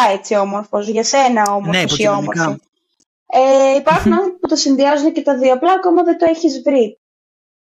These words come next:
Speaker 1: Εντάξει. Ψάξε, έχεις ακόμα ζωή, μέλλον. Αυτά.
Speaker 2: Ναι.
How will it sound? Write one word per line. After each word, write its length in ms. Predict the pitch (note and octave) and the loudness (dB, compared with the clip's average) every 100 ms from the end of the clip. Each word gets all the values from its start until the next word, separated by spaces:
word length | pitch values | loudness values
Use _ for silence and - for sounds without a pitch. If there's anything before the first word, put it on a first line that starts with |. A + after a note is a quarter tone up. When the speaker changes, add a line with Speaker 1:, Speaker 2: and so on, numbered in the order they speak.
| _ | _
Speaker 1:
Εντάξει. 420 | E4 C4+ - - - _ _ _ _ - - | -4 -4 -6 -16 -16 _ _ _ _ -20 -20
Ψάξε, 400 | - C#4+ G#4 - G#4 G#4+ - _ _ _ - | -4 -2 0 -2 -8 -10 -18 _ _ _ -2
έχεις 280 | E4 D4+ | 0 0
ακόμα 640 | B3+ B3 C4+ B3 A3 - - _ _ _ _ _ | -2 -2 -2 0 -2 -6 -10 _ _ _ _ _
ζωή, 720 | E3 B3 B3+ A#3+ E4+ F4 - _ - | -6 0 0 2 2 2 0 _ -8
μέλλον. 560 | A#3 B3 D4 D#4 D4+ - _ _ _ _ _ - _ _ _ _ _ _ _ | -2 0 2 0 -2 -6 _ _ _ _ _ -20 _ _ _ _ _ _ _
Αυτά. 160 | - G#3+ E3 | -4 -2 0
Speaker 2:
Ναι. 140 | B2+ | -2